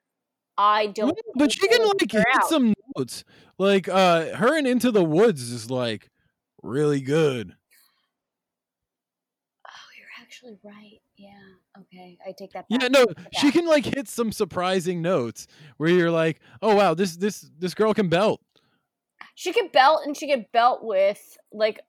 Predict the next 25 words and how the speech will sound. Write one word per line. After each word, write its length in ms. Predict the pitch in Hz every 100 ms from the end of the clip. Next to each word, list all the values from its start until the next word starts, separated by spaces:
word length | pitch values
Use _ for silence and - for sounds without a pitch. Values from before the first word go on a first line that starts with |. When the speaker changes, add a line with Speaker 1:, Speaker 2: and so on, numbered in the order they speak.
| _
Speaker 1:
a 160 | 214 220
real 340 | 190 220 220
clarity 720 | 196 - - 196 196 190 170 156
too, 500 | - 214 202 156 123
which 240 | 147 170 -
is 340 | 185 160 - _ _ _ _ _ _ _ _ _
hard 220 | 220 202
to 60 | 170
find. 520 | - 139 98 - _ _ -
Okay, 360 | 330 320 262 -
I 120 | 277
ta-, 180 | 294 302
I 100 | 320
take 220 | 359 370
that 180 | 349 330
back. 220 | 254 214 226
I 60 |
take 220 | 233 254
that 160 | 269 262
back. 220 | 214 160
I 80 | 202
re-, 220 | 202 202 -
I 100 | 226
retract 400 | 226 214 196 175
that. 240 | 185 175